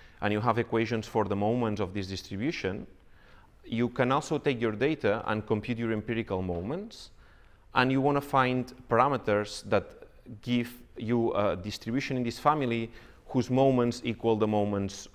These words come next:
that you compute from your data. And, and this principle is defined in terms of equality.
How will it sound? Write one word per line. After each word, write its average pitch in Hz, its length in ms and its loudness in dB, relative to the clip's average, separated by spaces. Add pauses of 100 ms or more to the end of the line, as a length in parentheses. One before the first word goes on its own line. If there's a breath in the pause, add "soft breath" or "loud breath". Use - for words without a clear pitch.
that 98 220 0
you 104 80 -2
compute 95 320 -4
from 87 220 -4
your 85 100 -2
data. 78 380 -8 (1700)
And, 139 200 2
and 139 240 0
this 175 160 2
principle 165 460 0
is 131 100 2
defined 120 380 0
in 113 100 -2
terms 110 220 0
of 101 120 -4 (120)
equality. 92 720 -4